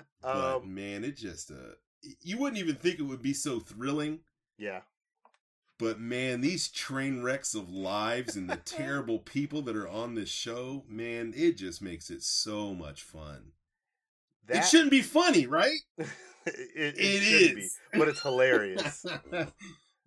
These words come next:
Speaker 1: It is.
Speaker 2: Uh, and messy. That's, that's
Speaker 1: Mm.
Speaker 2: my thing. It's messy. It's so
Speaker 1: Sloppy.
Speaker 2: messy. Sloppy. That's perfect.
Speaker 1: <laughs>
Speaker 2: Um,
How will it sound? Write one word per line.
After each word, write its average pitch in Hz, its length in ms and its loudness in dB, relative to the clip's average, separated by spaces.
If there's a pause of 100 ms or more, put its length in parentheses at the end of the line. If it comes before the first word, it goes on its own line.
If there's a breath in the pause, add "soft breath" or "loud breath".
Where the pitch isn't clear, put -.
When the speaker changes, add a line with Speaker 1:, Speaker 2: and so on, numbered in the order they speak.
Speaker 1:
It 147 280 4
is. 139 260 2
Speaker 2:
Uh, 107 400 0
and 113 240 -6
messy. 110 460 -4 (300)
That's, 127 280 0
that's 117 220 2
Speaker 1:
Mm. - 20 -10
Speaker 2:
my 107 140 -4
thing. 98 160 -8
It's 104 160 -12
messy. 101 560 -6
It's 87 100 -6
so 95 140 -6
Speaker 1:
Sloppy. 110 240 -2
Speaker 2:
messy. 95 480 -12
Sloppy. 113 680 -2
That's 117 220 -10
perfect. 160 500 -4 (100)
Speaker 1:
<laughs> 143 760 -14
Speaker 2:
Um, 120 480 0